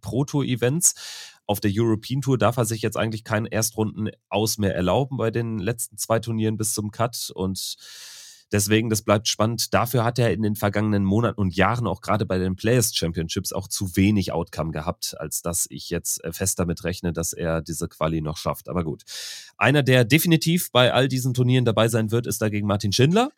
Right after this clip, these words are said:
der allerdings jetzt hier auch mit nicht dem besten Gefühl aus Kiel nach Hause gefahren sein dürfte. Er verliert ein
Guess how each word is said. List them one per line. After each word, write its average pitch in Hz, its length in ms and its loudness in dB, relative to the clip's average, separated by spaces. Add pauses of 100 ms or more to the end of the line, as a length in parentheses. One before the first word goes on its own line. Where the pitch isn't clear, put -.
(460)
der 120 360 2
allerdings 117 500 0
jetzt 110 200 -2
hier 110 260 0
auch 104 260 0
mit 107 360 0
nicht 107 240 0
dem 101 100 2
besten 101 260 0
Gefühl 98 460 0 (300)
aus 92 220 -4
Kiel 120 380 0
nach 90 160 -4
Hause 90 220 -2
gefahren 87 460 -2
sein 85 360 0
dürfte. 135 360 2
Er 101 180 0
verliert 104 500 0
ein 92 220 0